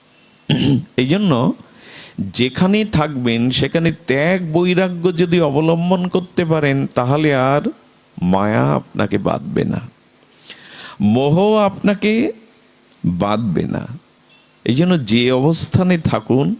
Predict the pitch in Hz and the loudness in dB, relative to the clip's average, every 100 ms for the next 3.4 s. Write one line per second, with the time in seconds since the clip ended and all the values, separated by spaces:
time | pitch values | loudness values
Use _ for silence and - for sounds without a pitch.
0 | - _ - _ - - - - - 131 | -10 _ -20 _ -20 -20 -6 -2 0 0
1 | 131 185 202 196 - 147 131 131 160 302 | 2 2 2 0 -2 -2 -2 0 0 0
2 | - _ _ _ _ - 98 107 117 170 | -6 _ _ _ _ -2 0 0 0 0
3 | 220 214 104 82 | 0 0 -2 -2